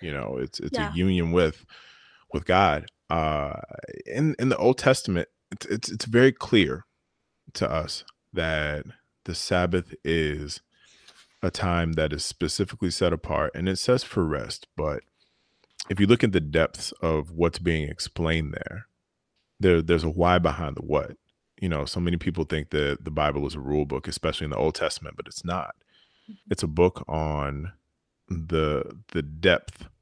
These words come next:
Speaker 1: of relationship that God's people are supposed to have with him. And so there's Sabbath. And with Sabbath, what we have is the opportunity to really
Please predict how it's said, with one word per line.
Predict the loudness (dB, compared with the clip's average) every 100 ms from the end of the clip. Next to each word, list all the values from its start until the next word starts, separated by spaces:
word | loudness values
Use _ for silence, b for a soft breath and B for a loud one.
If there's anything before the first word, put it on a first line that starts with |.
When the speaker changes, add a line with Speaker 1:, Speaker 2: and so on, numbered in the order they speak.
| _ _
Speaker 1:
of | -6 -2
relationship | -2 0 -2 -4 -6 -6 -6 -8 -14 -20 _ _ _ _ _ _ _ _
that | -4 0 0 0 -4 -8 -18 _
God's | -2 -2 -4
people | -6 -4 -4
are |
supposed | -4 -6 -6
to | -6
have | -6 -8
with | -2 -4
him. | -2 -10 -12 -16 _ _ _ _ _ _ _ _ _
And | -4
so | 2 4
there's | 4 2
Sabbath. | 0 2 2 0 -16 -18 -20 _ _
And | -4 -2
with | -2
Sabbath, | -2 0 2 2 0 -6 _ _ _ _ 2
what | 2
we | 2
have | 0 2 2 2
is | -2
the | -6 -2
opportunity | -4 -2 -4 0 0 0 -2
to | -4 -6 -6
really | -6 -6 2 4 6 6 2